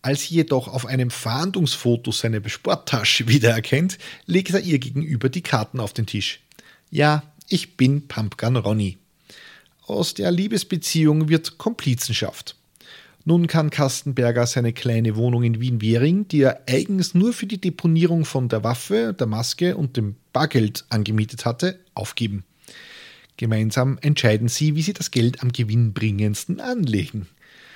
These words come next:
Von den Millionen an Schilling hat Ronny gar nicht viel ausgegeben. Er hat sich ein bescheidenes Auto, einen kleinen Toyota gekauft, für seine Freundin eine Zahnkorrektur bezahlt und für sich selbst einige sportmedizinische Untersuchungen machen lassen.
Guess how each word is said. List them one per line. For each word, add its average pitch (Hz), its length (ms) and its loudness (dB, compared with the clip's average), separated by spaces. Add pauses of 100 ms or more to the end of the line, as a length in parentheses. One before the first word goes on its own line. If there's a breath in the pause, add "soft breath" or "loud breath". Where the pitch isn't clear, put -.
(180 loud breath)
Von 127 240 4
den 143 220 4
Millionen 127 520 4
an 180 120 2
Schilling 143 440 2
hat 131 220 -2
Ronny 123 360 2
gar - 220 -4
nicht 165 200 -4
viel 226 160 0
ausgegeben. 113 640 -4 (560 loud breath)
Er 120 160 -2
hat 127 140 0
sich - 280 -2
ein 120 180 0
bescheidenes 104 560 -2
Auto, 110 380 0 (160)
einen 127 220 0
kleinen 107 400 0
Toyota 123 460 0
gekauft, 110 580 -6 (340 loud breath)
für - 160 -2
seine 165 220 4
Freundin 117 420 4
eine 101 300 -2
Zahnkorrektur 151 880 -2
bezahlt 104 580 -2 (380 loud breath)
und 190 160 6
für 196 220 0
sich 180 200 -2
selbst 110 400 0
einige 120 300 2
sportmedizinische 113 1040 -2
Untersuchungen 135 840 2
machen 104 340 -6
lassen. 101 440 -10